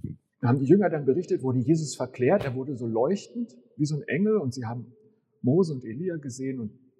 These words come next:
die Jünger waren völlig geflasht, was sie da erlebt haben. Und währenddessen waren ja noch neun seiner zwölf engsten Jünger nach unten und eine riesen Menschenmenge. Und dann kam ein Vater dazu und er hat gesagt, hey, ich suche Jesus, ich habe ein Problem. Dann haben die gesagt, der ist gerade nicht da, wir sind seine Jünger, aber der,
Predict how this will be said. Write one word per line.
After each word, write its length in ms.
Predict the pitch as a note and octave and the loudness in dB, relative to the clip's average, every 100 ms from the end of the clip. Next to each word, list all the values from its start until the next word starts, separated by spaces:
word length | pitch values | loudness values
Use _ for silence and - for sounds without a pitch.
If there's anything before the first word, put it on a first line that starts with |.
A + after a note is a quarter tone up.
| _ _ - | _ _ 0
die 60 | |
Jünger 240 | A2 E3+ D#3+ | 2 4 6
waren 160 | A#2+ A#2 | 6 2
völlig 340 | C#3+ D#3+ - | 0 0 -2
geflasht, 560 | B2 - B2 F#3 - C3+ | -14 -4 0 0 -2 -12
was 140 | B2 | -12
sie 100 | B2+ | -12
da 100 | A2 | -10
erlebt 380 | A2 C#3 D#3 - | -4 -4 -4 -10
haben. 300 | D3+ C#3+ C3+ _ _ _ _ _ _ _ _ _ _ _ - B2+ | -10 -10 -14 _ _ _ _ _ _ _ _ _ _ _ -16 2
Und 120 | B2 | 6
währenddessen 520 | D#3+ D#3+ F#3+ G#3 B3+ | 6 4 2 0 0
waren 160 | C#3+ D#3 | 0 -2
ja 80 | |
noch 180 | C3+ B2 | -6 -8
neun 340 | A2+ A2+ C#3+ F#3+ | -4 -2 -2 -2
seiner 320 | F#3 F#3+ F3+ | -6 -10 -12
zwölf 340 | - F#3 G3 G3 | -8 -4 -2 -4
engsten 380 | E3 F#3 - E3+ | -8 -10 -8 -2
Jünger 240 | F3 F3+ | 0 0
nach 280 | E3 A#2+ - | -2 -4 2
unten 400 | F3+ A#3+ B3 C4 | 4 4 0 -6
und 220 | F3 D3+ | -4 -4
eine 100 | C#3+ | 0
riesen 280 | C#3 C#3+ C3 | 0 0 0
Menschenmenge. 600 | B2+ A3 G#3+ A3+ G#3+ A#3 | -2 -4 -6 -8 -8 -4
Und 140 | F3+ D#3 | -4 -2
dann 120 | D#3 | -2
kam 260 | D#3 F3 F#3+ | 0 -2 -2
ein 240 | C3+ B2+ | -6 -8
Vater 400 | - D#3 G3+ G3+ | -6 -4 -4 -4
dazu 360 | G3+ F#3+ - G#3+ | -6 -6 -4 -2
und 100 | F#3 | -2
er 80 | |
hat 100 | D#3 | -4
gesagt, 300 | D#3 C#3+ D3+ - | -8 -14 -14 -6
hey, 240 | F#3+ E3 - _ _ _ | -6 -6 -14 _ _ _
ich 80 | - | -4
suche 220 | A3+ F3 | 0 2
Jesus, 400 | F#3 A3 G3+ D3 | 0 -2 -2 -4
ich 60 | D3+ | -6
habe 120 | F3+ | -8
ein 40 | D#3+ | -2
Problem. 380 | F3 D#3+ A3+ | 0 2 2
Dann 80 | C#3 | 0
haben 80 | A#2 | -4
die 60 | B2+ | -6
gesagt, 200 | A#2+ - | -8 -12
der 60 | |
ist 160 | A2+ - | -14 -14
gerade 200 | B2 C3+ | -14 -14
nicht 200 | C3 - | -10 -4
da, 180 | F#3 C3 | -4 -2
wir 80 | |
sind 180 | A#2+ C3 | -4 -6
seine 220 | C3 B2 | -8 -10
Jünger, 320 | B2 F3+ G#3 E3 | -4 -2 -2 -2
aber 240 | C3+ C#3 | -4 -4
der, 160 | - | -2